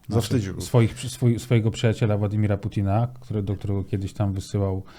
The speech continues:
Speaker 1: serduszka z przemówienia.
Speaker 2: No. Znaczy, ja, ja,
Speaker 1: Kurczę,
Speaker 2: ja mi się
Speaker 1: no.
Speaker 2: wydaje,
Speaker 1: Standardy
Speaker 2: że
Speaker 1: mamy takie
Speaker 2: tam
Speaker 1: rosyjsko,
Speaker 2: jest,
Speaker 1: białorusko,
Speaker 2: tam się
Speaker 1: turecko, jakie? Izraelskie.
Speaker 2: Tak, i tam się w Rosji w ogóle trochę uspokoiło, bo wiesz, bo karnowscy rozwalili w ogóle system tam, który ich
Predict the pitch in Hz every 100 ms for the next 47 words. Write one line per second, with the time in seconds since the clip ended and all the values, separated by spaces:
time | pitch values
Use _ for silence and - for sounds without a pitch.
0 | - - - 110 107 - - 92 - -
1 | - - 101 98 95 92 104 127 - -
2 | - - - 104 90 85 - 127 160 127
3 | 127 - 135 143 147 151 147 156 233 208
4 | 208 226 190 185 170 165 143 127 170 196
5 | 196 147 135 135 147 - 147 135 139 131
6 | 139 127 - 131 127 123 120 123 165 175
7 | 127 131 120 123 - - 139 113 101 131
8 | 131 151 - 156 123 127 123 147 147 139
9 | 143 139 127 139 - 127 131 127 127 113
10 | 110 98 107 107 107 - - 113 - 127
11 | 123 120 123 - 107 101 101 - 110 104
12 | 107 95 90 90 90 90 85 - 90 82
13 | 76 80 82 87 - - - 95 87 82